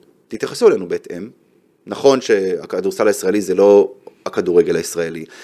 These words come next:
נכון שאין אותה כמות אוהדים ואין אותה כמות חשיפה, אבל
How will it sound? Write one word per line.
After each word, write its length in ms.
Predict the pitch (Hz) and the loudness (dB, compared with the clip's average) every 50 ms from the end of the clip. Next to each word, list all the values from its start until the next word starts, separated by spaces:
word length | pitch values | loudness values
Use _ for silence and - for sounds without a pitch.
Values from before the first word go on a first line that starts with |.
| - - - | -16 -10 -6
נכון 300 | 101 98 - 127 127 120 | -6 -2 -2 -2 -2 0
שאין 200 | - 131 120 120 | 0 0 0 0
אותה 180 | 107 - 117 | -2 -4 -4
כמות 320 | 110 - 110 107 110 - - | -6 -6 -6 -8 -4 0 2
אוהדים 580 | 110 104 104 98 98 107 110 107 104 101 101 98 - - _ - | 2 2 2 2 2 2 2 2 0 -2 -4 -8 -12 -16 _ -8
ואין 120 | 98 101 | -6 -6
אותה 120 | 104 107 | -6 -6
כמות 220 | 104 - 104 101 - | -8 -8 -8 -10 -10
חשיפה, 360 | - - - 92 87 - 87 | -12 -14 -14 -14 -10 -10 -10
אבל 340 | 55 - 80 85 80 80 | -8 -6 -4 -2 -2 -2